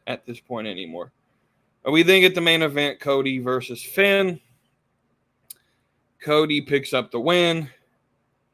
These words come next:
Um, and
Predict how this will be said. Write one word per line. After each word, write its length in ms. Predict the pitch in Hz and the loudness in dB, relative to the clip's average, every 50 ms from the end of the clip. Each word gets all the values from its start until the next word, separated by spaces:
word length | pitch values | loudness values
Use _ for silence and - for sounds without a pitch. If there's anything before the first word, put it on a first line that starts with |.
| _ _ _ _ _ _ _ _ _ _ _ _ _ _ _ - | _ _ _ _ _ _ _ _ _ _ _ _ _ _ _ -4
Um, 640 | 127 127 123 123 123 120 120 117 117 113 117 117 - _ _ _ _ _ _ _ _ _ _ _ _ _ _ _ _ _ _ _ _ _ _ _ _ _ _ _ _ _ _ _ _ _ _ _ _ _ _ _ _ _ - | 0 0 2 2 4 2 2 0 0 -4 -6 -10 -14 _ _ _ _ _ _ _ _ _ _ _ _ _ _ _ _ _ _ _ _ _ _ _ _ _ _ _ _ _ _ _ _ _ _ _ _ _ _ _ _ _ -6
and 720 | 127 131 131 131 131 127 131 127 127 127 123 123 117 117 | -4 -2 0 0 0 0 0 0 -2 -2 -4 -6 -8 -10